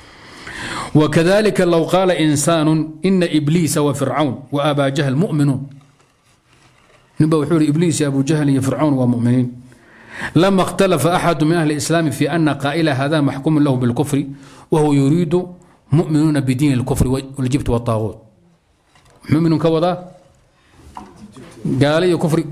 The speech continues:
kufri bay aaminsan yihiin buu ka wadaa. Laakiin muxuu yidhi, "Mu'minun"? Daahirku waa maxay?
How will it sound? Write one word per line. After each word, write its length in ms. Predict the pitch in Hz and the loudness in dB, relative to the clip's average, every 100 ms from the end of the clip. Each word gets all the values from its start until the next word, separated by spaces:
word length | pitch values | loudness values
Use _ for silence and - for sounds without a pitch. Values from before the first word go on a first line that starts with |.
| 147 | -6
kufri 260 | 143 156 160 | -2 0 2
bay 100 | 151 | 2
aaminsan 280 | 143 139 151 | 2 2 2
yihiin 120 | 143 | 0
buu 100 | 127 | 0
ka 100 | 139 | 0
wadaa. 180 | 131 127 | 0 2
Laakiin 320 | 143 143 147 | 2 2 0
muxuu 200 | 143 180 | 0 0
yidhi, 80 | 160 | 2
"Mu'minun"? 460 | 160 165 170 190 175 - - _ _ | 2 2 2 0 -2 -8 -20 _ _
Daahirku 260 | 156 185 156 | 0 2 2
waa 120 | 185 180 | 2 0
maxay? 260 | 147 208 | -4 -6